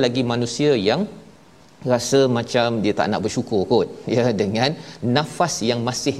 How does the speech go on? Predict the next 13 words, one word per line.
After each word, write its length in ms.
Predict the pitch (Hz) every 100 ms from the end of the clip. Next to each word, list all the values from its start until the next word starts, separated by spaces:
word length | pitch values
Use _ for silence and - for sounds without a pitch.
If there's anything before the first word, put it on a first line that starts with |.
| 107
dipinjamkan. 1000 | 127 175 - - 104 98 107 92 95 87 - - - 123
Ini 160 | 135 151 90 107
yang 140 | 117 113 - - 113
dipelajari 840 | 117 113 - 107 107 110 113 127 123
daripada 360 | 110 107 101 104 -
ayat 200 | 107 107 104
yang 120 | 104 98 -
ke 80 | 175 - - - -
enam 220 | 107 107 107
puluh 160 | 107 98 98
enam 160 | 101 -
ini. 140 | 92 80 - - - -
Jadi, 160 | 123